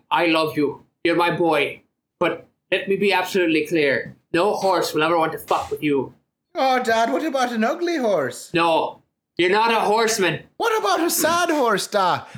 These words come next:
Speaker 2: I just wanna fuck a horse.
Speaker 1: Of course we all want to fuck horses. We're fairies. But you, you've got to learn what's realistic.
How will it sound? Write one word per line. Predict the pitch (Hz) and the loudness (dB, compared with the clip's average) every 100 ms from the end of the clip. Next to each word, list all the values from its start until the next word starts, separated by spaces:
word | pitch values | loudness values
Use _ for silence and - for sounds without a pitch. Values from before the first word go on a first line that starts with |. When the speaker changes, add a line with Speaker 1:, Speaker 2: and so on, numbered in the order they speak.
| - | -2
Speaker 2:
I | 220 | 0
just | 220 349 | 2 2
wanna | 349 233 | 2 2
fuck | 190 202 185 | 0 0 0
a | 151 | 0
horse. | 165 277 254 | 2 0 0
Speaker 1:
Of | 240 | 0
course | 220 339 - | 2 2 2
we | 285 | 2
all | 277 | 2
want | 262 | 2
to | 233 | 2
fuck | 240 | 0
horses. | - 262 220 220 | 0 0 2 2
We're | 247 | 2
fairies. | 240 240 226 202 156 - - - _ _ _ | 2 2 2 2 0 -4 -8 -18 _ _ _
But | 220 226 - - - _ - - | -4 -4 -8 -16 -18 _ -10 -4
you, | 254 - | -2 0
you've | 240 226 | 0 2
got | 285 - | 0 0
to | 233 | 0
learn | 254 254 226 | 2 2 2
what's | 233 - - - | 0 -2 -8 -4
realistic. | 226 254 247 262 262 330 440 - | 0 2 2 0 0 -2 -2 -10